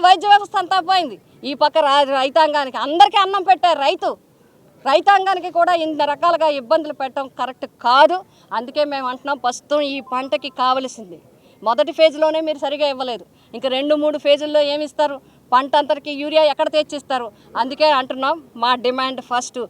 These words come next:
యూరియాని తక్షణం ఫ్రీ చేసి అందరికీ కూడా, రైతాంగానికి అందరికీ కావలసిన యూరియా తక్షణం అందించాలి. ఇన్సూరెన్స్ ప్రీమియం ప్రభుత్వమే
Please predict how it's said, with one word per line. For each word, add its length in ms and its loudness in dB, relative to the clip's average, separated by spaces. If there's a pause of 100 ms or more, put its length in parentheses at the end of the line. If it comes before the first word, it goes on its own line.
(300)
యూరియాని 680 -2 (220)
తక్షణం 440 -4 (140)
ఫ్రీ 140 -8 (120)
చేసి 360 -6
అందరికీ 440 -4 (100)
కూడా, 180 -2 (400)
రైతాంగానికి 720 -2
అందరికీ 360 -4 (140)
కావలసిన 460 -2 (180)
యూరియా 360 -4 (120)
తక్షణం 340 -8 (100)
అందించాలి. 500 2 (580)
ఇన్సూరెన్స్ 640 -6
ప్రీమియం 420 -6 (120)
ప్రభుత్వమే 500 -4